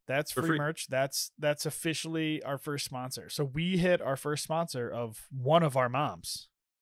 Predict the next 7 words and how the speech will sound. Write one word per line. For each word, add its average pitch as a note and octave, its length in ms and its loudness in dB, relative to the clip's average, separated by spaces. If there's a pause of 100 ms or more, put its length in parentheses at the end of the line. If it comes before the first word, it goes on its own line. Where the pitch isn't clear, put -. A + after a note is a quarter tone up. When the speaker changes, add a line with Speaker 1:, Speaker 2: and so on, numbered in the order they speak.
(200)
Speaker 2:
Today's C#3 360 8
episode C3+ 420 6
sponsored G#2 500 2
by B2+ 140 6
my C#3+ 140 4
mom. A3+ 320 0 (720)
Speaker 1:
Yeah. E3+ 220 0